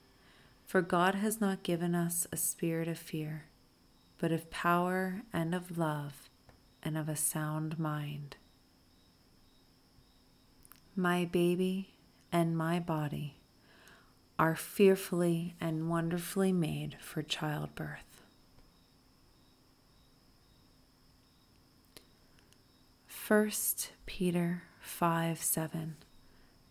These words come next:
"Cast all your anxiety on Him, because He cares for you." It is not pain,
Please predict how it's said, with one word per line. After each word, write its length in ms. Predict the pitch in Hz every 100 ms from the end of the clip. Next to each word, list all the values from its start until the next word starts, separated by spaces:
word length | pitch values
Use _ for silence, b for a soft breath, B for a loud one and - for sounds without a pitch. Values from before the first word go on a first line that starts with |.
| _ _
"Cast 460 | - 190 202 202 -
all 280 | 170 170 196
your 540 | 196 175 170 170 175 175
anxiety 920 | 170 160 165 - 165 165 160 156 156 160
on 220 | 156 151
Him, 400 | - 165 151 151 - _ - _ _ _ - -
because 540 | 165 151 - 170 170 -
He 300 | - 170 175
cares 580 | - 165 151 143 - -
for 220 | - 151
you." 340 | 147 151 151 - _ _ _ _ _ _ - _ _ - _ _ _ _ _ _ _ - - _ _ - _ _ _ _ _ - - - - b b b b - - -
It 160 | 180
is 240 | 185 180 196
not 320 | 180 180 -
pain, 540 | - 202 170 156 151